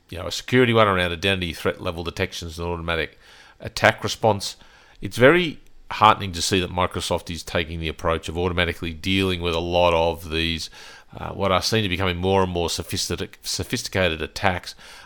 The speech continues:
um, that need to be dealt with almost immediately. The capabilities and the information in there, uh, is really, really great, and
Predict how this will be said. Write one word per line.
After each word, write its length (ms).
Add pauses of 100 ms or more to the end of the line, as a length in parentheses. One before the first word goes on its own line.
um, 560
that 200
need 300
to 60
be 100
dealt 260
with 140
almost 420
immediately. 800 (120)
The 300 (100)
capabilities 960
and 120
the 60
information 560
in 80
there, 280 (420)
uh, 260
is 480 (180)
really, 380
really 220
great, 680
and 440